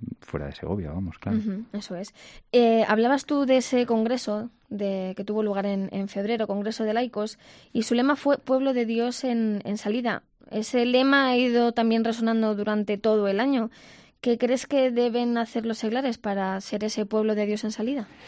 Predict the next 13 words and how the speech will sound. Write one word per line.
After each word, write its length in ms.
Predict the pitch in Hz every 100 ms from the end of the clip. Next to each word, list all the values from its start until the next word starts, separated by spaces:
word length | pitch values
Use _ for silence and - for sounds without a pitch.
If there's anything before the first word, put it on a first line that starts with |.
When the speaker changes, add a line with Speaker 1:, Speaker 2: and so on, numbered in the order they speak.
| - - - -
Speaker 1:
Pues, 800 | 98 98 92 92 92 - - -
eh, 480 | 95 95 98 95 90
yo 140 | 90 120
creo 160 | 165
que 140 | 156 -
por 180 | 147
definición 760 | 135 123 120 110 - 127 147 -
los 320 | 101 98 95 110
laicos 560 | 120 131 - 147 -
están 300 | - 90 104
en 100 | 107
salida, 520 | 117 87 95 80 71 - -
están, 1080 | - - - 85 85 92 95 90 85 80 -